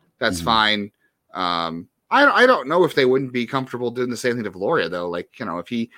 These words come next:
Speaker 1: I understand he's twenty-five and maybe offers a little bit better depth, and you're less worried about losing Gallagher, but I don't know. Valo-, if, if any other team wanted Valoria, they could have signed him this offseason too.
Speaker 2: Yeah.
Speaker 1: So you can easily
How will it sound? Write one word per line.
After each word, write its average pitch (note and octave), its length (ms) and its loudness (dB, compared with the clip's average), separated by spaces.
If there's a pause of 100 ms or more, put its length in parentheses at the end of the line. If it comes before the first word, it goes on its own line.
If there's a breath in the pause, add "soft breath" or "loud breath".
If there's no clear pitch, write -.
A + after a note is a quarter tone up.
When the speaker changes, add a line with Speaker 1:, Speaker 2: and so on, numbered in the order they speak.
(160 loud breath)
Speaker 1:
I E3 80 2
understand F#3 340 6
he's D3 140 0
twenty-five A#2+ 580 2
and A2+ 80 -4
maybe G#2 240 -2
offers G#2 460 0 (120)
a G#2+ 40 -6
little A2 240 -4
bit G#2 200 -6
better F#2+ 300 -4
depth, G#2+ 320 0 (440)
and G2 120 -6
you're G#2 120 -2
less A2 260 -2
worried G#2+ 200 0
about F#2+ 200 -2
losing G2+ 240 -4
Gallagher, G2+ 560 -2
but F2 220 -2 (680)
I F3 80 0
don't C3+ 100 0
know. E2+ 240 -4 (240)
Valo-, D3+ 260 2
if, C#3 60 -2
if C#3 180 2
any F#3 180 2
other F3+ 160 6
team F3+ 220 0
wanted D3 240 4
Valoria, A2 680 2
they G2+ 100 0
could B2 140 -2
have A#2 80 -2
signed B2 240 -4
him E3 140 -6
this G#2 160 -8
offseason G2+ 480 -8
too. C#3+ 160 -2
Speaker 2:
Yeah. G2+ 60 -2
Speaker 1:
So G#2 160 -8
you A2+ 120 -4
can A#2 160 -6
easily G#2+ 400 -2